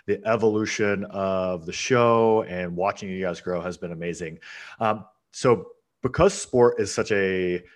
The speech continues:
and health and wellness is so important to you, to give a little more in-depth of to who you are as a person outside of education, what is your favorite sport and your favorite fitness or wellness activity?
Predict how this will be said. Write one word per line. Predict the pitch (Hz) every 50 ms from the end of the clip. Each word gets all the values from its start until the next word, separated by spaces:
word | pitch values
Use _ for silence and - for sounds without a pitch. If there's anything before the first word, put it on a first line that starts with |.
| _ _
and | 101 95
health | - - 120 113 110 110 - -
and | 101 95
wellness | 92 98 98 104 101 95 - -
is | 98 -
so | - 101
important | 98 90 - - 110 107 101
to | - - 92
you, | 90 92 101 98 - - - - _
to | - 123
give | - 147 147
a | 151
little | 139 131 120
more | 120 117 113 117
in-depth | 120 123 127 127 113 110 110 113 - -
of | - 113 104 90 -
to | - 110 107 98
who | - 123 123
you | 117 113 107 110
are | 107 104 101
as | 95
a | 95
person | - - 107 104 - - 92 - _
outside | 120 139 170 - - 123 98
of | 92 92
education, | 92 85 87 - - 95 95 - 123 127 139 127 - - - - - _
what | 107 127 175
is | 196 156
your | 127 143 131
favorite | - 139 123 113 98 101 92 90
sport | - - - - - _ 110 110 131 175 202 - - 127 - _ - - - _ _ _ _ _
and | 135 117 113 110
your | 104 104
favorite | 98 - - 127 123 131 123 127 131 127 127 123 120 120 120 - - -
fitness | - - 131 135 135 127 120 113 107 - -
or | - 117 107 104 98
wellness | 92 98 98 104 98 98 90 - - - -
activity? | 82 - - - 80 71 - - 90